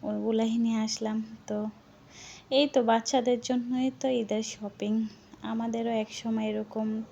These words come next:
ঈদের শপিংয়ের জন্য অধীর আগ্রহ বসে থাকতাম, এখন আর ওই জিনিসটা, শখটা চলে গেছে। তো এইখানে আপনাদেরকে একটা জিনিস দেখাই, দেখেন পাকিস্তানিরা পান বিক্রি করে।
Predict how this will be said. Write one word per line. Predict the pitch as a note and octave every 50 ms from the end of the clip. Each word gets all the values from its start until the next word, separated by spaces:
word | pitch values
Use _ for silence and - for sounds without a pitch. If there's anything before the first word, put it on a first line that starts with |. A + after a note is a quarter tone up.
| - - - - - - - - - - - -
ঈদের | A#3 A3+ G#3+ A3 A3 A3
শপিংয়ের | - - A#3+ G#3+ G#3+ - A3 A3 A3 A3 A3 A3 G#3+
জন্য | - - A3+ A3 G#3+ G#3+ G#3+ G#3+ G#3+
অধীর | G#3+ G#3+ G#3 G#3+ A3 A3+ A3+ G#3+
আগ্রহ | G#3+ G#3+ G#3 G#3 - G#3+ A3 G#3 A3+ A3+ A3+ A3+ A3 - - A#3 A#3
বসে | A3 A3 A3 - A#3 A3+
থাকতাম, | - A3+ G#3+ G#3 - - - G#3+ G#3+ G#3+ A3 A3 A3 -
এখন | G#3+ G#3+ G#3+ - - A3+ A3+
আর | A3+ A3 G#3+
ওই | G#3+ A3 A3 G#3+
জিনিসটা, | - A3+ A3 A3+ A3+ - - - - A#3 A3+ A3 A3 - - - - - - - - - - - - - -
শখটা | - - B3+ A#3+ A#3+ - - - A3+ A3 A3 A3+ A#3 A#3 A3 - - - - -
চলে | - A#3 A3 G#3+ G#3+
গেছে। | G#3 G#3+ A3 A3 - - B3+ B3 C#4 C4+ -
তো | - - - -
এইখানে | A3 A#3 A3+ A3+ A3+ - B3+ B3 B3 A#3+
আপনাদেরকে | A#3 A#3+ - A3+ A3 A3 A3 G#3+ - A3
একটা | A3 - A3 A3
জিনিস | G#3+ - A3 G#3+ A3 A3 G#3
দেখাই, | - G#3 G#3 G#3 - A#3 A3+
দেখেন | A3 A3+ G#3+ A3+ A3
পাকিস্তানিরা | A3 - G#3+ G#3+ G#3 - A3+ - - - A#3 A3+ A3 A#3 A#3 A3+ A3+ A3+ -
পান | - A3 A3 A3 A3+ A3+ A3
বিক্রি | A#3 A3+ A3+ - A3+ A3
করে। | G#3+ - G3+ G3+